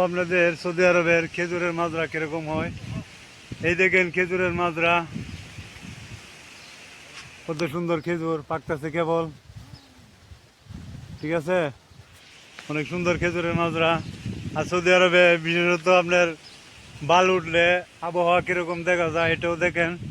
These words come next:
দেখাইতেছি। খেজুরগুলা কিরকম, কত সুন্দর দেখেন,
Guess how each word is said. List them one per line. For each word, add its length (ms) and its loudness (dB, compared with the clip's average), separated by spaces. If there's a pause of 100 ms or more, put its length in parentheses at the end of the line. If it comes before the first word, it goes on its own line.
(480)
দেখাইতেছি। 500 0 (1600)
খেজুরগুলা 520 -4
কিরকম, 380 -2
কত 120 -10 (140)
সুন্দর 260 -6 (120)
দেখেন, 260 -4